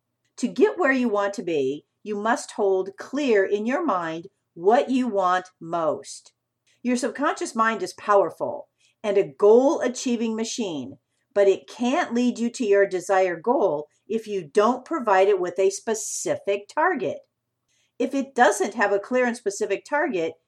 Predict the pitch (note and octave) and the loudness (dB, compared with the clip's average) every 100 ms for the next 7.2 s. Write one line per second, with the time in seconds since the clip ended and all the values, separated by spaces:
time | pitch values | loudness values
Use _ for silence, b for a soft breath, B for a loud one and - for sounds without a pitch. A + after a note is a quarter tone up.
0 | _ B3+ F#4+ G4 - C#4 D4+ - - D#4 | _ -2 -2 -2 -4 0 2 0 -2 -2
1 | D4+ A#3 G3 D#3+ B2 E2 - _ _ _ | 0 -2 -2 0 -2 -4 -14 _ _ _
2 | _ A3 - C#4+ G4+ - G3+ G3 D3 B2+ | _ -8 0 2 2 2 0 0 -2 -4
3 | - - F#3 G3 - G3+ G3+ G3+ G3+ F#3+ | -6 -6 -4 -4 -4 -4 -4 -8 -8 -8
4 | - F#3 G3+ G3 G3 F3+ D#3+ D#3 D3 F3+ | -6 -4 -4 -4 -4 -4 -6 -6 0 0
5 | A#3+ - - A3+ F3 F3 - - - E3 | 0 -6 -6 0 2 0 -4 -14 -8 -4
6 | E3+ E3 D4+ A#3+ F#3 F#3+ G3 G#3+ A#3 E3 | -4 -6 -8 -2 -2 -2 -2 -2 -4 -4
7 | C3+ | -6